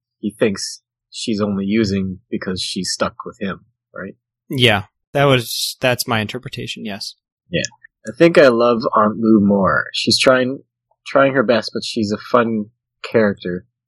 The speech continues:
Speaker 1: It's clear from the get-go that Hearst doesn't like her son. Jealousy, perhaps. He likes feeling like he's the most important person to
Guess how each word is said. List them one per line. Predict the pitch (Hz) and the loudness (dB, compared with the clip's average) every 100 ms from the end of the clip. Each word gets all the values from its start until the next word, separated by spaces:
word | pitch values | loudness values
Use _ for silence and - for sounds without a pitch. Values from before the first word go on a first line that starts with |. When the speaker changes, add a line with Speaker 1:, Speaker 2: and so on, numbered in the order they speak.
| _ | _
Speaker 1:
It's | 117 - | -8 -6
clear | - 143 135 131 | -4 2 4 4
from | - 127 120 113 113 117 | 0 -2 -2 -4 -6 -4
the | 110 | 0
get-go | 117 110 120 98 98 98 | 2 2 2 4 2 0
that | 95 95 | -2 0
Hearst | 123 120 - | 2 2 2
doesn't | 123 107 110 | 4 4 4
like | 107 104 | 0 0
her | 104 | -6
son. | - 113 98 92 87 _ | -2 0 0 -2 -6 _
Jealousy, | 110 107 104 110 - | -2 -2 -2 -8 -6
perhaps. | 90 87 87 - - _ _ _ - | -6 -4 -6 -10 -18 _ _ _ 0
He | 113 | 4
likes | 120 117 - | 6 4 -2
feeling | - 143 135 131 | 6 8 8 6
like | 123 117 | 4 2
he's | - 123 113 | 2 0 0
the | |
most | 113 120 127 | -2 -2 -4
important | 117 131 135 107 | -2 -2 -2 -6
person | 135 123 208 | -4 -2 -2
to | 113 | -4